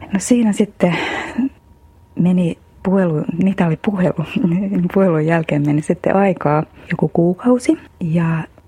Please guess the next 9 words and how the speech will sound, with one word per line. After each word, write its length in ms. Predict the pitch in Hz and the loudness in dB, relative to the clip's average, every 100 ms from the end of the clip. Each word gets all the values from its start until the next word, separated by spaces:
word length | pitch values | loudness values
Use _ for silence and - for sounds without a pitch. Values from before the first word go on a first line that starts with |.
| - | -6
me 80 | |
sitten 520 | 170 214 208 180 160 147 - - | -2 -2 0 0 0 -4 -10 -2
tavattiin 840 | 220 247 214 - - 147 151 143 - - | 0 0 -4 -6 -2 0 0 -2 -6 -4
äidin 420 | 170 170 160 151 | 0 0 0 -2
kanssa 600 | 147 147 147 147 - 151 143 - - - _ - | 0 0 0 -2 -4 -4 -6 -12 -20 -20 _ -2
itse 280 | 139 - 147 | 0 2 0
asiassa 340 | 143 147 151 _ - | 0 -2 -6 _ -2
Porvoossa 880 | 190 208 254 180 147 147 165 - - | 0 4 4 2 0 0 -2 -4 -4
mun 300 | 175 151 160 | 0 0 0